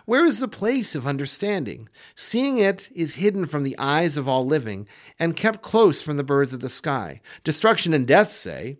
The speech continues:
"We have heard a rumor of it with our ears." God understands its way, and he knows its place. For he looks to the ends of the earth and sees under the whole sky.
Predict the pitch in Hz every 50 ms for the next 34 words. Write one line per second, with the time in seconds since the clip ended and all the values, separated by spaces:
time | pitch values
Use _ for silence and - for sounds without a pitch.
0 | _ _ _ _ _ - 73 80 87 90 92 95 95 98 101 - - 80 80 87
1 | 90 87 87 92 92 90 95 101 117 117 110 98 92 90 87 107 80 82 95 -
2 | 98 98 107 - 87 110 110 101 - - - - - - - - - _ _ -
3 | 196 262 311 359 349 240 160 139 123 113 107 - - - 117 110 104 98 98 101
4 | - - - 104 113 135 165 208 220 208 _ - - _ _ 175 202 214 185 175
5 | 208 247 240 196 143 131 127 127 131 143 190 185 - - - 233 254 208 104 -
6 | - - - - - _ _ - - - _ - 165 160 160 170 175 185 233 247
7 | 233 - - - - 170 143 135 - - - 175 202 220 214 175 190 160 143 127
8 | 110 110 151 185 196 180 190 156 127 123 - - - 208 202 180 156 127 120 143
9 | 147 147 151 143 156 143 127 180 196 196 196 196 180 - - - - 196 202 185
10 | 143 104 78 57 -